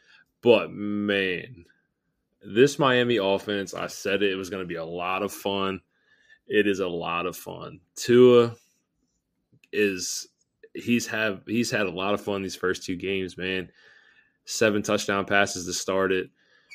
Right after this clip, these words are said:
You know what I mean? Jalen Waddle's got three.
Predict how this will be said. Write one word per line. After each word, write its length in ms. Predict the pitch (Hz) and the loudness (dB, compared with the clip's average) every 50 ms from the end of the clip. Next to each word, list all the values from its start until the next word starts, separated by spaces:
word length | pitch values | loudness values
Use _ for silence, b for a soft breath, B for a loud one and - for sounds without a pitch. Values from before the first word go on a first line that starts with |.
| B B B | B B B
You 80 | - 104 | -4 0
know 80 | 104 101 | 0 2
what 80 | 98 | 2
I 40 | 95 | 0
mean? 300 | 95 98 95 92 92 87 87 _ _ 90 | 0 -2 -2 -4 -6 -8 -14 _ _ -2
Jalen 340 | - 107 107 107 107 107 | 0 2 2 4 2 2
Waddle's 360 | 101 101 98 98 101 101 95 92 | 2 2 4 4 2 2 0 0
got 240 | 101 101 92 92 | 0 0 0 -2
three. 600 | - - - 98 98 101 101 98 92 92 95 90 | -6 -8 -4 0 2 2 2 2 0 -2 -4 -6